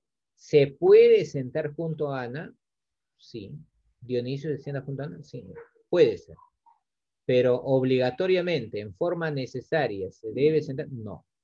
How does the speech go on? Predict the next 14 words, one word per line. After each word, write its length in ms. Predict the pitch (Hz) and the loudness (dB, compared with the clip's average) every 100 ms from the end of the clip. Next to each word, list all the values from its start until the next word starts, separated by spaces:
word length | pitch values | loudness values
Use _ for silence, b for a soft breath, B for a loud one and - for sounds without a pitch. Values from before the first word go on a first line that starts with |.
| _ | _
Entonces, 240 | - 123 | -12 -8
la 80 | 120 | -8
opción 320 | 113 156 151 | -6 -6 -2
dos 200 | 180 180 | -4 -4
no 160 | 135 123 | -6 -6
lo 140 | 87 | -8
es. 280 | - _ _ _ _ _ _ _ _ _ _ _ _ _ _ - | -12 _ _ _ _ _ _ _ _ _ _ _ _ _ _ 2
Tres, 400 | 156 - - _ | 4 4 -4 _
Benito 680 | 139 117 139 143 185 190 190 | -12 0 2 2 0 -4 -6
se 160 | 165 123 | -6 -8
sienta 460 | - 156 160 151 | -4 -2 0 -2
junto 340 | 147 - 160 151 | -6 -4 -2 0
a 40 | |
Dionisio. 520 | 139 123 120 87 - | 0 -2 -4 -10 -16